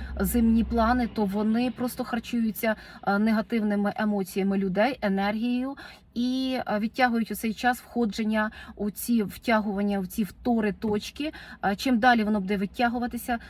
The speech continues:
тим боляче буде для них, для цих істот. Але це процеси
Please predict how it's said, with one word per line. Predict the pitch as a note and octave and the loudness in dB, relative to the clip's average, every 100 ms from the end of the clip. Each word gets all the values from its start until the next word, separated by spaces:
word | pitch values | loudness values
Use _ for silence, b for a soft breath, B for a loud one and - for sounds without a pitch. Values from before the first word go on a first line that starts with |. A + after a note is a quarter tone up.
| B | B
тим | A#3+ A3 - | 2 2 2
боляче | F#3+ F#3+ A#3 A3 - G#3 | -2 0 2 0 -2 -2
буде | F#3 F#3 G3+ | -2 2 2
для | F#3+ F#3 | 2 2
них, | F#3 G3 | 0 0
для | F#3 F3+ | -2 -4
цих | - F3+ - B B | -2 -2 -2 B B
істот. | A3+ G3 - F#3 E3 | -4 -4 -2 -2 -2
Але | G3 G#3+ A3+ | 0 0 0
це | - C4+ C4 A#3+ B B | -2 0 0 0 B B
процеси | A#3+ A#3 B3+ B3 - B3 A3 | -2 0 2 2 2 0 2